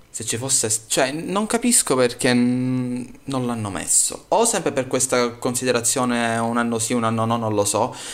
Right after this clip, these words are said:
Ma fra mascherine e cose io ti dico che ho disattivato il Face I D.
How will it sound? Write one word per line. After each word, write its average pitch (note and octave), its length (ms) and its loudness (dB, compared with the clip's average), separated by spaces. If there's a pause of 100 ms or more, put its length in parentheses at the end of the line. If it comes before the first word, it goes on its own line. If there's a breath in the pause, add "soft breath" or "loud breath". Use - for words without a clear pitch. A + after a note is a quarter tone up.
(440 loud breath)
Ma C3+ 160 2
fra E3 140 4
mascherine D#3 640 2
e B2 60 -4
cose D#3+ 400 2
io D3 140 4
ti C3+ 80 -2
dico C3 240 0
che C3 140 2
ho A#2+ 520 2
disattivato D#3 760 0
il A#3+ 60 -2
Face - 360 0
I - 100 -8
D. - 180 -12